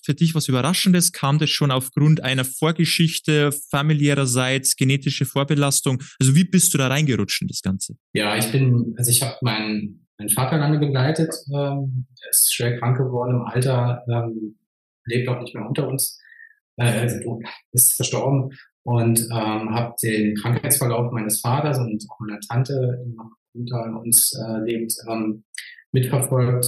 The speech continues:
Speaker 2: Äh, die sind, also wir haben Diabetes Typ zwei halt in der Familie.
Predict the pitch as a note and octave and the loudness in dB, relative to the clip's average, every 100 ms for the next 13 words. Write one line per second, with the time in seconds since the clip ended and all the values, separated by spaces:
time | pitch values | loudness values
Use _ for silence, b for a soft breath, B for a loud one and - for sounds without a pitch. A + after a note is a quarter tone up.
0 | - A#2 A2+ A2+ A#2 B2+ B2+ A#2 A#2+ B2 | -2 0 0 0 0 2 4 2 0 2
1 | A#2+ A#2+ - A#2 A2+ A#2 - B2+ - G2+ | 4 2 0 -2 -2 -2 -2 -2 -2 -2
2 | G2 G2+ G#2 G#2 G2+ G#2+ G2 F#2+ F#2 F#2+ | -2 -4 -4 -4 -4 -2 -2 -2 -4 -10